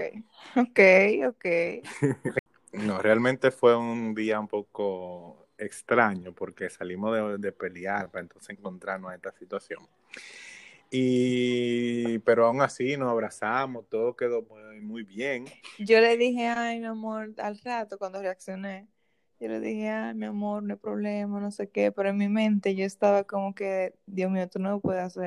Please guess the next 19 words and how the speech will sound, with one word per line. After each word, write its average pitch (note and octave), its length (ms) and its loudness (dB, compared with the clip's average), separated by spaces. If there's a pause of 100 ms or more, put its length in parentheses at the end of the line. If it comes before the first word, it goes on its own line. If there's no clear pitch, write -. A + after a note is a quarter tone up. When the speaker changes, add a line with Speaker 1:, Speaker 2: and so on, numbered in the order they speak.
(100)
Speaker 1:
esto, - 220 -10
o G#3 60 -10
sea, - 260 -4
no, - 260 -10 (640)
yo F#3 140 0
no G3 120 -2
puedo G3 220 -2
creerlo, A#3 720 0 (580)
eh, F3+ 680 0
esto G3+ 220 0
no G3+ 240 0
puede F#3 140 2
estar F#3 140 -6
pasando F3 340 -6
a E3 60 -8
mí, B3 540 -4
o G#3+ 120 -6
sea, D#3+ 600 -6 (680)
no, F3 520 -4